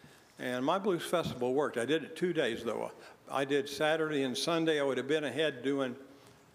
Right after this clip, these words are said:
Friday and Saturday as I look back now. But I did,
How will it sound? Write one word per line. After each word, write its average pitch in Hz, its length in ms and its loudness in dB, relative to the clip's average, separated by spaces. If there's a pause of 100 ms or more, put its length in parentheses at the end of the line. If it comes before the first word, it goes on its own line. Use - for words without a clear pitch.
(180)
Friday 151 500 0
and 120 120 -2
Saturday 120 480 0
as 113 140 -6
I 117 60 2
look 117 260 -4
back 120 240 -4
now. 127 240 -8 (560)
But 131 100 -4
I 147 100 2
did, 151 280 -2